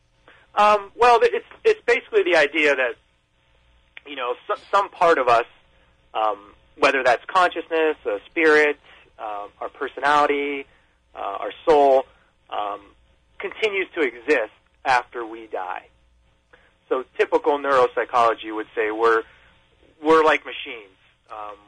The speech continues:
we're a combination of circuits and electricity. And then obviously once the, the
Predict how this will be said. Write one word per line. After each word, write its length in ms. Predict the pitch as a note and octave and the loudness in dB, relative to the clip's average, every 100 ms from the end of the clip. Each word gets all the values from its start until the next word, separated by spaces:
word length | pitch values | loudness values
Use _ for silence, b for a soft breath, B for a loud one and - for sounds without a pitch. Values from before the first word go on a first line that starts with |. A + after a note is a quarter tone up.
| G#2+ | -10
we're 160 | A#2+ A#2 | -4 -4
a 40 | |
combination 560 | - C3 A#2+ A#2 A2+ A2 | -2 -4 -2 -6 -10 -14
of 80 | - - | -18 -6
circuits 420 | A2+ - A2+ - _ _ - | -6 -4 -10 -10 _ _ -20
and 120 | G#2 | -16
electricity. 800 | G#2 F#2+ - C3 - G2+ G2 F#2+ b b b b | -14 -14 -10 -10 -10 -18 -18 -20 b b b b
And 100 | A2+ | -10
then 100 | A#2 | -6
obviously 480 | C3 C#3 C3 - B2 | 0 0 0 -8 -14
once 320 | A2 A#2 B2 B2 _ _ | -10 -2 -2 -4 _ _
the, 280 | A2+ G#2+ G2 G2+ _ _ _ _ | -8 -8 -10 -18 _ _ _ _
the 60 | - | -20